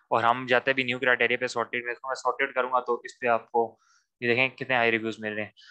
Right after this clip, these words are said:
लेकिन फिर again आप इसकी, वही जो मैंने आपको बताया था, लेकिन आप हम already इसका कर चुके हैं, लेकिन आप इसकी जो, अ, बेस्ट सेलिंग वाली जो है ना, उसका भी रिवर्स एसेसिंग कर सकते हैं मजीद आगे जाने के लिए।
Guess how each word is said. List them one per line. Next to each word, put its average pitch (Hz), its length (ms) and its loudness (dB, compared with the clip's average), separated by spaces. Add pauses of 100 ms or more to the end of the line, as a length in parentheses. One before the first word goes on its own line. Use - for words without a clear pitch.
(200)
लेकिन 147 180 2
फिर 156 220 4
again 143 260 4
आप 139 180 4
इसकी, 135 340 -4
वही 131 220 4
जो 131 100 4
मैंने 127 140 4
आपको 120 140 0
बताया 120 240 2
था, 123 160 4
लेकिन 123 240 -4
आप 123 180 0
हम 117 60 -2 (100)
already 123 200 0
इसका - 240 -12
कर 123 140 -4
चुके - 200 -16
हैं, 120 60 -12
लेकिन 120 180 -18
आप 120 160 4
इसकी - 200 -10
जो, 123 180 4 (400)
अ, 117 240 4
बेस्ट 131 320 0
सेलिंग 131 260 0
वाली 127 200 2
जो 120 100 2
है 113 80 2
ना, 127 280 -4
उसका 127 220 0
भी 127 100 4
रिवर्स 117 280 2
एसेसिंग 113 240 -8
कर 107 100 -4
सकते - 260 -12
हैं 113 80 -10
मजीद 113 260 -4
आगे 110 200 0
जाने 104 240 -4
के 104 100 -20
लिए। 101 140 -16